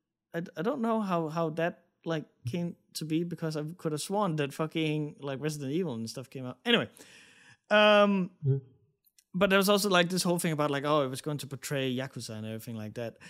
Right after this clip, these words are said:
Speaker 1: And they, and when they initially pitched it to, like, the upper management,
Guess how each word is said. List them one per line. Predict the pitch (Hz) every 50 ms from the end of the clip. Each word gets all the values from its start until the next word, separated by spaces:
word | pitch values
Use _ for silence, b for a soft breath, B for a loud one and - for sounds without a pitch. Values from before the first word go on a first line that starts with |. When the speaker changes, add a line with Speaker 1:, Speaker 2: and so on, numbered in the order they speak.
| B B B -
Speaker 1:
And | 165 165 160
they, | 180 175 170 165 156 -
and | 165 170 170 170 165 - _ _ _ _ -
when | 190 170 180 190 196 196 180
they | 190 185 170
initially | 165 175 190 208 - 254 202
pitched | 196 - - 160 160 151 -
it | 165 170 -
to, | - - 156 135 131 127 123 123 - - _
like, | 127 143 135 123 123 - -
the | 139 143 131
upper | 143 139 143
management, | 131 127 123 131 156 160 - 196 185 180 185